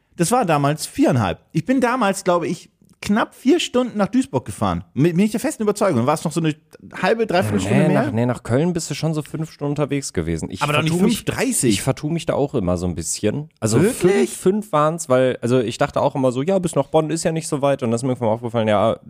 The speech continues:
Speaker 2: doch, also ich, ich hab da schon insgesamt für die Strecke schon roundabout fünfeinhalb Stunden dann gebraucht. Also fünf Stunden bis nach Köln ist,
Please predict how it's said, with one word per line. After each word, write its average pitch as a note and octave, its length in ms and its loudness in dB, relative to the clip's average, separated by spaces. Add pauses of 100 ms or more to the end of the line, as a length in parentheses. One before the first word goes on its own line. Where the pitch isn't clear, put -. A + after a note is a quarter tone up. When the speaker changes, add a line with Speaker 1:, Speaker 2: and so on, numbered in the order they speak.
(100)
Speaker 2:
doch, G2 180 -2
also E2 160 -2
ich, E2 120 -4 (340)
ich E2 200 -10
hab G2+ 120 -4
da - 80 -6
schon G2+ 220 -2
insgesamt G#2+ 380 2
für A2 60 -8
die G2+ 60 -6
Strecke G2+ 260 -8
schon F#2+ 320 -4
roundabout F#2 440 2
fünfeinhalb F#2+ 420 -2
Stunden F#2 240 -4
dann D#2+ 140 -4
gebraucht. F#2 380 -2 (480)
Also G#2 160 -2
fünf G3+ 220 0
Stunden F#3+ 260 0
bis F3+ 180 -4
nach D3+ 160 -8
Köln G3 400 2
ist, - 340 -2